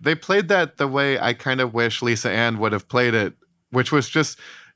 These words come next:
like, a porn star kind of having fun jokingly as a character. For some reason, it felt like Lisa Ann in this movie,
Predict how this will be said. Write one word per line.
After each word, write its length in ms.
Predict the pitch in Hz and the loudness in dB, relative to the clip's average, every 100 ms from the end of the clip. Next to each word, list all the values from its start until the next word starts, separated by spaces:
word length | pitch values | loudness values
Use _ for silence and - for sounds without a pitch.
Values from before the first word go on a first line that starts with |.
| _ | _
like, 240 | 190 208 - | -2 0 0
a 100 | 175 | -2
porn 260 | 156 214 190 | 2 0 2
star 240 | - 180 | 2 2
kind 180 | - 170 | 2 2
of 80 | 156 | 2
having 240 | 156 147 | 2 0
fun 480 | 131 156 143 131 117 | -2 0 0 0 -6
jokingly 520 | - 135 135 135 123 117 | -2 0 0 -2 0 0
as 120 | 110 | 0
a 60 | |
character. 440 | 107 127 123 - 95 | 0 0 0 -2 -4
For 180 | - 156 | -4 -2
some 200 | 233 240 | 0 0
reason, 260 | 294 311 | 0 0
it 140 | 226 - | -4 -2
felt 200 | 175 165 | -2 -2
like 140 | 160 | -2
Lisa 280 | 143 135 117 | -2 0 0
Ann 300 | 127 131 123 | 0 0 0
in 140 | 101 | -2
this 220 | 113 110 | -2 -2
movie, 500 | 120 117 110 107 101 | -2 0 2 0 0